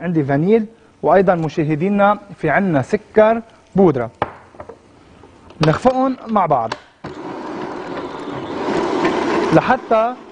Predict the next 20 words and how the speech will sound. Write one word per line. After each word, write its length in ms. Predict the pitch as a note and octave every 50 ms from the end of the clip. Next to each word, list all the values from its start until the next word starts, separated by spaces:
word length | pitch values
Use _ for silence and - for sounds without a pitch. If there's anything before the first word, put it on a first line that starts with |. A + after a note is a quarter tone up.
| - - - -
طبعا 400 | A3+ A3 A3 G#3 G#3+ A3+ A3+ A3+ A3+ - - - - - - - - - - - - - - - - - - - - - - - - - - - - - - - - -
يتضاعف 580 | F3+ F3 E3+ F#3 E3 G#3+ A#3 A3+ G#3 A3+ A#3+ A3+ - - - - -
حجم 300 | G#3+ A3+ G#3+ F3 D#3 D#3+ D#3 - - -
البيض. 440 | F3 D#3+ D3 F3 F#3 G3 A#3 C4+ A3 G3+ - - -
بعد 300 | F#3 G3 A3 G#3 G3 E3 C3+ C3 - - - - - - - - - -
ما 80 | E3+ F3
يتكاثر 520 | E3+ - - A3+ A3+ G#3+ - F#3+ E3 D#3
عندي 420 | D#3+ F#3 G3+ F3+ E3 D3+ C3 C3 - - -
حجم 260 | - G#3 F3 D3+ D3
البيض، 400 | C3+ C3+ C3 E3 F3+ F#3+ G3+ G3 F3+ - - - -
يصير 340 | E3 - - G#3+ G#3 F3+ D3+
كتير، 340 | D3 - - F#3 G3 F#3
يعني، 280 | F3 F3+ D#3+ E3 D#3 D3+
ينفق، 240 | G3 G3 - F3+ F3
يرفق 340 | F#3+ G#3+ - F#3+ D3 - D#3
عندي 280 | D3+ F#3+ F#3 D#3 D3+
البيض، 380 | C3+ B2+ C#3+ E3 F#3 G#3+ A#3 G3+ - - - - - - - - - -
راح 180 | - D#3 D3 -
اضيف 320 | D#3 F3 B3 A#3 - -
له 420 | F#3+ F#3+ G#3 G#3 G#3 G3+ G3+ G3